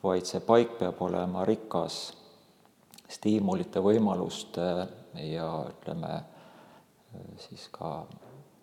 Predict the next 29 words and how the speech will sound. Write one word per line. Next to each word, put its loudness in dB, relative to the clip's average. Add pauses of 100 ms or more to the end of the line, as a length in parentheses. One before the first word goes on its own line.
(240)
olemisviiside 4
suhtes. -6 (240)
Et -10
sa -4
ei 0
saa 2
olla 2
ainult -4
oma 0
töökohal, 6
kuna 0
siis -4
seal -2
on 0
suhteliselt 0
monotüüpne -2
keskkond, -4
mis -6
ei -4
stimuleeri -2
midagi -2
uut -2
mõtlema. -2 (960)
Aga -4
see, 2
et -4 (1120)
koostöö 6
teistega 0
sünnib 0